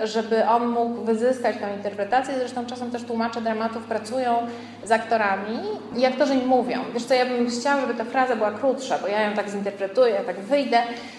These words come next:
i właśnie tu chciałbym tak skończyć, a ona jest taka długa, jakbyś mógł coś z tym zrobić, żeby to,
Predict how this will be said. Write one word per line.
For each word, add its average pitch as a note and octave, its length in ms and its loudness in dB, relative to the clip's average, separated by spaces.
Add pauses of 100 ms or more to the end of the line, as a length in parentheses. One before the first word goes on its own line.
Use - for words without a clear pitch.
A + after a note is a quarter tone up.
(340)
i A#3 60 -10
właśnie A3+ 280 -2
tu A#3 100 -4
chciałbym G3+ 320 -2
tak F#3+ 220 -2
skończyć, C#4+ 500 0
a A3+ 80 2
ona B3 100 2
jest A#3+ 120 0
taka A#3+ 160 2
długa, B3+ 400 4
jakbyś A3 280 0
mógł A3+ 160 -2
coś G#3 140 -8
z G#3 40 -14
tym G#3 160 -10
zrobić, G3 320 -2
żeby F#3 160 -6
to, E3+ 380 -4